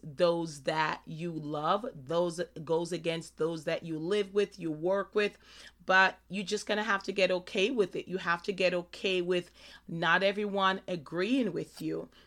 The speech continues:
And, you know, something I found out when I was living to my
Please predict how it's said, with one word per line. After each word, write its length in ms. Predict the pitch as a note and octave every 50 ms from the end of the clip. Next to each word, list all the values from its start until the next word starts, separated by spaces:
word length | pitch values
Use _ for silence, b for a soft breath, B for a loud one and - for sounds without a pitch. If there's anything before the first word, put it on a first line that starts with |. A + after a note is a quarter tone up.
| B B _ _ _ _ _ _ - - - _ - F#3+
And, 300 | G3+ G3+ G3 F#3+ F3+ F3+
you 80 | F#3 F#3+
know, 120 | F#3 E3+
something 500 | E3+ - - G#3 G#3+ A3 A3 A#3+ A3 G#3+
I 80 | G3+ G3
found 380 | - - G3 F#3 F3+ F3+ F3
out 420 | F3 E3+ E3+ E3 D#3+ E3 E3 - - - _ _ _ _ -
when 180 | - E3+ F3 E3+
I 140 | E3 E3+
was 260 | F3 F3 E3 - - - _ _ _ _ -
living 680 | E3 E3+ F3 F#3 G#3+ A3 G3 G3 G3+ G3+ G3 G3 F#3 F3+ b b b b b _ _ _ _
to 240 | - - - B3 A#3
my 240 | A3 G3+ F#3+ F#3